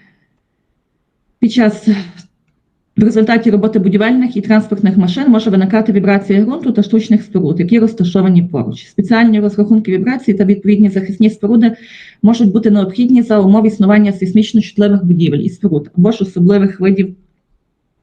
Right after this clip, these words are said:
виробництв в зоні дії вібрації. Зона дії вібрації зазвичай не перевищує десять метрів від ділянки здійснення робіт. Е, негативного впливу не очікується. Е, під час провед-,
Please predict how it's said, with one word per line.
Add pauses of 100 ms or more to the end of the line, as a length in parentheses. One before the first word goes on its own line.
(160)
виробництв
в
зоні
дії
вібрації.
Зона
дії
вібрації
зазвичай
не
перевищує
десять
метрів
від
ділянки
здійснення
робіт. (720)
Е,
негативного
впливу
не
очікується. (600)
Е,
під
час (100)
провед-,